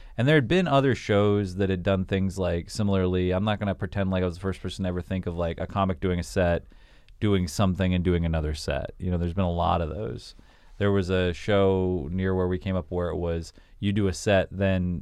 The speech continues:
drag performers dressed you up as a female or male, like the, uh, gender swap version of yourself,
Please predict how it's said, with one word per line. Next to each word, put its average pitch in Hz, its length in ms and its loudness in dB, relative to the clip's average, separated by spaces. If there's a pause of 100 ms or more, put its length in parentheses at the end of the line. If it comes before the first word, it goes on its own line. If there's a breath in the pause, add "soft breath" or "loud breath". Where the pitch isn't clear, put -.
(120)
drag 95 500 0
performers 92 500 -2
dressed 92 380 -4
you 98 100 2
up 92 140 0
as 87 100 -4
a 87 60 -4
female 95 520 0
or 90 80 0
male, 87 360 0
like 82 120 -6
the, 90 120 0
uh, 85 100 0 (140)
gender 95 260 2
swap 87 240 2
version 92 320 2
of 87 100 2
yourself, 80 520 0